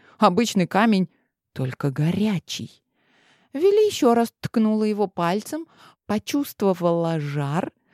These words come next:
но убирать руку не стала. И в голове появились странные слова: "Трунь",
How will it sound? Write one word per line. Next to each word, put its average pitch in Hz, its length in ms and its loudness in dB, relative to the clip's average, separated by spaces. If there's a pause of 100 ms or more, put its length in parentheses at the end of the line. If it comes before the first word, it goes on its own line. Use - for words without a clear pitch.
(280)
но 165 160 2
убирать 170 440 -2
руку 240 260 0
не 320 140 -2
стала. 151 640 -8 (640)
И 277 140 0
в 220 80 0
голове 220 520 4
появились 359 640 2 (180)
странные 240 640 2
слова: 233 560 2 (380)
"Трунь", 214 580 4